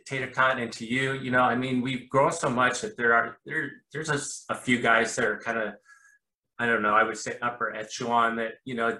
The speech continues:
we definitely need your leadership because of the fact that we've grown so much. But I, I'm grateful that you guys are not changing what the whole concept is. It's just, you know, it's not broken. And so we still plug on with the workouts and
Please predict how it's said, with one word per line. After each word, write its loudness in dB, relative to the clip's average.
we -10
definitely -6
need -6
your -8
leadership -6
because -8
of -10
the -10
fact -4
that -12
we've -12
grown -4
so -12
much. -4
But -2
I, -4
I'm 0
grateful 2
that 0
you -8
guys 0
are -6
not 2
changing -4
what -4
the -8
whole -6
concept -4
is. -2
It's -16
just, -16
you -10
know, -6
it's -10
not -2
broken. -4
And -8
so -4
we -6
still -6
plug -2
on -2
with -8
the -4
workouts 4
and -2